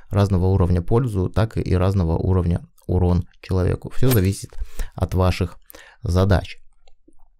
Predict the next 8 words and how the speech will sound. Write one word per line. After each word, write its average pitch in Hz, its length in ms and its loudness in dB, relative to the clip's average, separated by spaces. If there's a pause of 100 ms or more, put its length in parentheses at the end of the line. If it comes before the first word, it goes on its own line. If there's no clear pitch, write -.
(380)
Дальше. 107 420 2 (260)
М, 90 340 2 (340)
раз 110 200 2
уж - 120 -6
мы 107 120 4
затронули 95 480 2
тему 87 360 2
взаимоотношений, 98 960 0